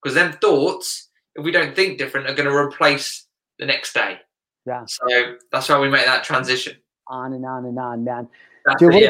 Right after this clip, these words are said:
Speaker 2: what a, what a, what a cool experience, man. Super proud to be able to call you a friend. I, I can't wait to hopefully get to meet you one day. We'll
Speaker 1: Yeah.
Speaker 2: definitely have you back on the show. This was a great conversation. We could go for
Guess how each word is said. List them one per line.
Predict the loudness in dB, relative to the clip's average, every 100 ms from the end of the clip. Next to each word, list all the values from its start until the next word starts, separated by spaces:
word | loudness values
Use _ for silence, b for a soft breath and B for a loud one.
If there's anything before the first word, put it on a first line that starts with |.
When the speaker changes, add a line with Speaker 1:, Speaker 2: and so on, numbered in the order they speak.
| 4
Speaker 2:
what | 2
a, | 2
what | 4 4 6
a, |
what | 6 6
a | 6
cool | 6 6 6
experience, | 2 2 4 4 2
man. | 2 4
Super | 2 -2 -2
proud | 2 6 6
to |
be | 4
able | 2
to | 2
call | 4 4
you |
a | 4
friend. | 2 2 4
I, | 4 4 2
I |
can't | 2 0 2
wait | 0 0
to | 0
hopefully | 2 2
get | 0
to | -4
meet | -6 -6
you | -2
one | 0 2
day. | 4 4
We'll | 2 4
Speaker 1:
Yeah. | 4
Speaker 2:
definitely | 6 4
have | 2
you | 0 0
back | 0 2
on | 0
the | -2
show. | 4 6 6
This | 2
was | -2
a |
great | 2 2 2
conversation. | -2 -2 -2 -2 -2 0
We | 0
could | 0 2
go | 4 4
for | 2 0